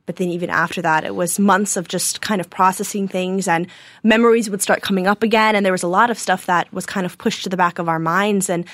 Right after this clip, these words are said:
as we started those conversations, it would be like, "I know this happened to me. You know, I think I was seven or eight." And then, like,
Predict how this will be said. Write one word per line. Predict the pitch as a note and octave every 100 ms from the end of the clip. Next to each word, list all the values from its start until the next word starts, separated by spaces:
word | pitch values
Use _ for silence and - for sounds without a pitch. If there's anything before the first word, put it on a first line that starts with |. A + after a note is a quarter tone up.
| - -
as | - F#3
we | F3+
started | F#3 F3+ F#3+
those | F3
conversations, | - F3 E3+ F3 F3 - E3+ E3
it | E3+
would |
be | E3+
like, | E3 F3
"I | F#3+
know | G3+ F#3+
this | F#3
happened | F#3 E3 F3 E3+
to | F#3
me. | E3+ F3 - - _
You | G#3
know, | F3+ F3
I | -
think | F3 G3
I | F#3+
was | F3+ F3 -
seven | - F#3+ F3+
or | E3+ E3+
eight." | D3+ -
And | F#3
then, | F3
like, | E3+ E3+